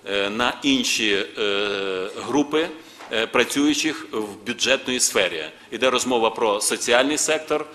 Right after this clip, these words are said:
іде розмова про, м, е,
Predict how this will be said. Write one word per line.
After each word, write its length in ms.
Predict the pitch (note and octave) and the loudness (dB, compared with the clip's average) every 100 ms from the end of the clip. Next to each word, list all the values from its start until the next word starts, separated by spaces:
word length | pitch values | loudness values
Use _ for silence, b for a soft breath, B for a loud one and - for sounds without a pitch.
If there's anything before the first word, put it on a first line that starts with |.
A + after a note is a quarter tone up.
| B B - | B B -10
іде 360 | A2 B2+ A2 A2+ | 0 2 2 0
розмова 440 | A2 A#2 A2+ G#2+ | -2 0 2 2
про, 500 | G#2+ A2+ G#2+ G2 G#2 A#2 | 2 0 2 2 -2 -6
м, 180 | G#2 | -2
е, 380 | G2+ G2 G2 F#2+ | 0 2 0 0